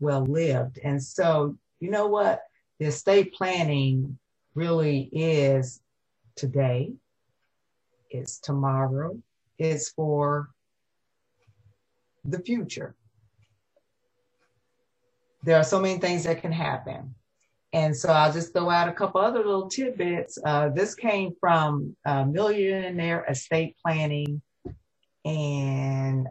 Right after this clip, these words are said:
I can't quite remember who we should attribute this to, but, um, maybe we can put it, I, I do have the information, but this, this was, uh,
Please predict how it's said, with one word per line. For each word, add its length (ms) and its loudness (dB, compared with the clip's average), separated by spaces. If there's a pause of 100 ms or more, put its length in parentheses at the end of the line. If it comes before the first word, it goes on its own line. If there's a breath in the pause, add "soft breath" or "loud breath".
I 340 -4
can't 240 -4 (140)
quite 260 -2
remember 720 -2 (140)
who 440 -4 (140)
we 100 -4
should 220 -8 (120)
attribute 540 -8
this 200 -4
to, 500 -2 (760)
but, 420 2 (160)
um, 800 0 (400)
maybe 480 -2 (300)
we 100 -6
can 240 -4
put 140 0
it, 240 -2 (100)
I, 240 -2
I 80 -2
do 220 0
have 120 -4
the 60 -4
information, 480 -2
but 260 2
this, 300 -2
this 240 -2
was, 320 -4
uh, 220 0